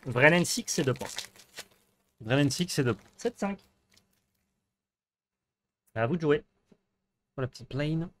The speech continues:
Speaker 2: Là, on est sur les boosters.
Speaker 1: Ah, nous aussi, on veut du Ragavan et Fritz, je te le dis.
Speaker 2: Ok. Sanctificatrice Envec.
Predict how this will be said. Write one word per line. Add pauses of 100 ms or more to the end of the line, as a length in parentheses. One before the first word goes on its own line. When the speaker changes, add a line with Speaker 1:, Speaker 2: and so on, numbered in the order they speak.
(1080)
Speaker 2:
Là,
on
est
sur
les
boosters.
Speaker 1:
Ah,
nous
aussi,
on
veut
du
Ragavan
et
Fritz,
je
te
le
dis. (1600)
Speaker 2:
Ok. (640)
Sanctificatrice
Envec.